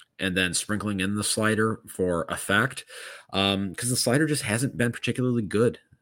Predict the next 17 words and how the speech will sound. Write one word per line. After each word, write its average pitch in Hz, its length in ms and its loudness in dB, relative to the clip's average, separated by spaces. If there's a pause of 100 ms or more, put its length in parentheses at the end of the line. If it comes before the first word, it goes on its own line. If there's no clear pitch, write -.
(100)
this - 280 -4
year. 65 240 -4 (240)
So 92 600 4 (480)
he's 139 220 2
gotta 190 160 12
go 156 180 10
out 139 120 6
there 143 100 8
and 117 80 4
he's 120 260 2
just 127 160 -2
got 110 240 4
to 98 260 0
pound 107 240 0
the 104 60 -2
strike 98 260 0
zone 98 300 -4